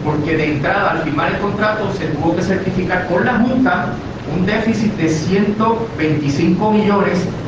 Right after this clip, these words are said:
y ahora hay que prestarle ochocientos noventa y cuatro millones porque la autoridad no puede cumplir con es-, con los requerimientos financieros del contrato y eso va a perjudicar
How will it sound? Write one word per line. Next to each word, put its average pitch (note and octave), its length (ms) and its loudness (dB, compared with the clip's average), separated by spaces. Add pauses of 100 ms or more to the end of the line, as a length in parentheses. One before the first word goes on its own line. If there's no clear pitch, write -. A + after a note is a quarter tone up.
(440)
y D#3+ 120 0
ahora F3+ 260 2
hay G3+ 60 0
que G#3 160 -2
prestarle F#3+ 500 0
ochocientos E3+ 640 2
noventa G3 280 2
y E3+ 80 2
cuatro E3+ 300 2
millones G3 380 2
porque D#3 200 2
la D#3 140 2
autoridad D#3 360 0
no F#3+ 100 2
puede B3 340 2
cumplir G#3+ 380 2
con G#3 180 0
es-, G3 80 0 (180)
con E3+ 140 0
los E3 100 2
requerimientos E3 560 0
financieros F#3+ 460 0
del F#3 140 0
contrato F#3 480 0 (480)
y D3+ 80 0
eso F#3 200 2
va F#3 140 2
a F#3 40 -2
perjudicar F3 640 0